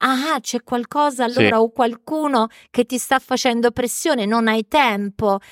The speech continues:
Speaker 1: Come mai ti capita spesso di aver-, di non
Speaker 2: Sì,
Speaker 1: avere
Speaker 2: sì, sì.
Speaker 1: tempo?" Cioè, come vedi, finisco subito, con-, perché non vorrei adesso dilungarmi troppo su questa cosa, però, mm, mi ha, mi ha preso molto questo argomento spontaneamente.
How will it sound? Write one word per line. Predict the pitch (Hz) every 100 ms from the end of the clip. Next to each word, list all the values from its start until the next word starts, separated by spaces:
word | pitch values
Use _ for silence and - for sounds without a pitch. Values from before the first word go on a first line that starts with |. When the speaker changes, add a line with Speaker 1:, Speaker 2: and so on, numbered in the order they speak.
| - _
Speaker 1:
Come | - 330 320
mai | 233
ti | - 254
capita | - 277 269 277
spesso | - - 320 285 233 - 214
di | 214
aver-, | 208 202
di | 196 226
non | 220
Speaker 2:
Sì, |
Speaker 1:
avere | 220 226
Speaker 2:
sì, | 233
sì. | 233
Speaker 1:
tempo?" | 220 190 196 196 - -
Cioè, | - 285 - -
come | 302 311 320
vedi, | 233 233 196 190 220 254
finisco | - 226 233 - 240
subito, | - 226 202 202 202 214 220 233 - - -
con-, | - 254 233
perché | 226 220
non | 214
vorrei | 208 208 220 208
adesso | 208 233 254
dilungarmi | 233 226 220 240 240
troppo | 233 269 -
su | 254 247
questa | 262 - 247
cosa, | 226 220 214 214
però, | 226 247 208
mm, | 196 202 202 196 175 165
mi | 240
ha, |
mi | 190 240
ha | 262
preso | - 285 262 262
molto | 262 240 220 - 214
questo | 220 -
argomento | 214 214 220 214 190 196 208 202
spontaneamente. | - 214 214 220 214 214 208 185 190 - 226